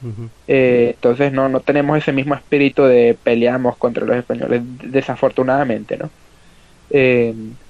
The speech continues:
Speaker 2: y, y los gochos tienen ese espíritu de, ajá, orden, progreso, pero si tú te vas a,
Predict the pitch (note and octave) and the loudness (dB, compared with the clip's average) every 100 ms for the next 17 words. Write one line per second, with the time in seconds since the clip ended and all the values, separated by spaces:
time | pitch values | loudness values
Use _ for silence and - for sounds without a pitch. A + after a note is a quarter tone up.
0 | - - C3 C3 C3 B2 D3 - E3+ - | -20 -4 2 4 4 4 2 2 0 2
1 | C#3 B2+ D3+ - - C3+ C3 D3+ B2+ A2+ | 0 0 -2 -6 -2 0 2 4 4 4
2 | F#2+ B2 A#2+ C3 C#3+ C#3 C3 A#2+ B2+ B2 | 2 0 0 2 2 2 2 0 2 4
3 | C#3 B2+ - B2+ B2 - - - _ C#3+ | 4 2 2 0 0 -8 -20 -20 _ 0
4 | C#3 C3 C3+ C#3+ D3 C#3 C#3+ E3+ D3+ A#2+ | 2 2 -2 -2 2 2 2 2 2 2
5 | A2+ | 0